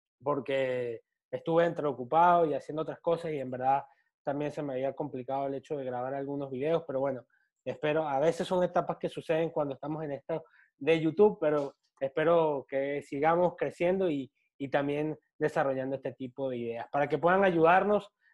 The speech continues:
a seguir haciendo este tipo de trabajos, solamente suscríbanse al canal, háganlo debajo de la pantalla del video, al botón, le dan al botón rojo para suscribirse, a la campanita que está al lado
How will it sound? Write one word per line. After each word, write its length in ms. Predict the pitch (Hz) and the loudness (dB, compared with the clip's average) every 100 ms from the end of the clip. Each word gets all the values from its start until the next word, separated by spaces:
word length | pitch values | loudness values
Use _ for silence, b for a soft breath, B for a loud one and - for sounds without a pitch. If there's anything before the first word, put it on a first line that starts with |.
| _ | _
a 500 | - 143 156 175 160 147 | 2 6 8 8 6 2
seguir 340 | - 147 175 175 | -2 0 4 4
haciendo 300 | - 175 165 | 2 -2 0
este 140 | 165 | -2
tipo 220 | 160 165 | -2 0
de 80 | 170 | 0
trabajos, 400 | 143 156 190 208 - b b _ | 4 6 6 4 -2 b b _
solamente 340 | 196 214 208 | 2 4 2
suscríbanse 540 | - - 226 226 220 | -2 0 4 4 4
al 60 | 190 | 2
canal, 360 | 175 190 165 - _ _ - | 2 2 2 -2 _ _ 0
háganlo 320 | 151 190 185 | 4 6 6
debajo 280 | 165 165 180 | 6 6 4
de 40 | |
la 120 | 165 | 2
pantalla 440 | 151 139 170 175 170 | 0 0 2 2 2
del 100 | 147 | 0
video, 400 | 143 185 202 151 | 2 6 6 4
al 140 | 143 | -2
botón, 360 | 139 139 160 139 | -4 -4 -6 -4
le 100 | 139 | -2
dan 180 | 175 | 0
al 80 | 175 | 0
botón 260 | 156 143 160 | 0 -2 0
rojo 360 | 180 196 220 - - - _ - | 2 2 2 0 0 0 _ 0
para 380 | 156 180 175 - | 4 4 4 0
suscribirse, 600 | - - 190 240 220 214 | -4 0 2 2 2 2
a 40 | |
la 80 | 165 | 0
campanita 400 | 147 143 165 165 | -4 -6 -6 -6
que 80 | 165 | -8
está 140 | 160 | -6
al 60 | 151 | -4
lado 320 | 156 160 | -2 -2